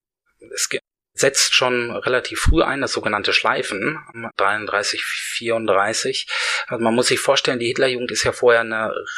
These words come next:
relativ kleine Gruppierung gewesen, hat sich als revolutionäre Speerspitze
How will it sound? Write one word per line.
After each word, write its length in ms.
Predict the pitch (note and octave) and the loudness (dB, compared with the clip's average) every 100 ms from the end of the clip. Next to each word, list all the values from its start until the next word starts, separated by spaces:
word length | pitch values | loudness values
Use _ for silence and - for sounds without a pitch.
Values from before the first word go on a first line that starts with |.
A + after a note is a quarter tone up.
| - | -4
relativ 480 | A2 A2 A2 - - | 0 2 2 -2 -6
kleine 320 | - G#2+ D3 | 0 0 0
Gruppierung 500 | G3 - - D3 C#3+ | 0 -2 2 0 2
gewesen, 360 | C3 A#2 A#2+ A#2+ | -2 -2 -2 -2
hat 100 | G2+ | -2
sich 220 | G2 G2 | -4 -2
als 240 | G2 - G2+ | -2 -2 -2
revolutionäre 680 | G2 G2+ - G#2+ G2 F#2+ | 0 -2 -2 -2 0 0
Speerspitze 840 | G#2 - B2+ C#3 C3 - - B2+ | 2 4 4 2 -4 -4 2 2